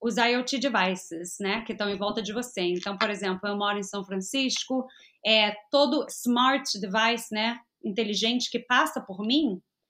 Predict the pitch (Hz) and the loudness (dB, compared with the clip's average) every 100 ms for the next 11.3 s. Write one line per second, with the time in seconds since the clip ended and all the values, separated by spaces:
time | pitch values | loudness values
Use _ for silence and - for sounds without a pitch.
0 | _ _ _ - 233 302 330 320 320 330 | _ _ _ 0 4 6 4 2 -2 2
1 | 320 339 330 277 208 165 156 - 156 170 | 2 4 6 6 6 2 -2 -6 -10 -10
2 | - _ _ _ - - 262 339 349 349 | -14 _ _ _ -8 2 6 8 8 8
3 | 302 277 277 247 277 240 208 226 240 262 | 6 4 2 2 4 4 4 2 0 2
4 | 247 233 226 262 254 220 214 202 208 196 | 4 4 2 2 2 2 0 0 0 0
5 | 185 220 240 - - 226 233 233 214 240 | -2 2 2 2 -4 -2 2 2 2 0
6 | 233 247 254 247 302 311 285 208 226 202 | 2 0 0 0 0 2 2 4 4 2
7 | 190 - 202 226 226 262 277 262 254 196 | -4 -10 -6 -4 -2 -2 0 2 2 2
8 | 226 247 247 208 185 - 254 - 214 185 | 2 2 2 0 0 2 2 2 0 0
9 | 233 220 180 180 208 220 254 277 320 254 | 2 2 0 -2 0 2 6 8 8 4
10 | 277 285 233 247 240 254 247 247 269 240 | 2 2 2 2 2 2 2 2 2 4
11 | 226 202 | 4 4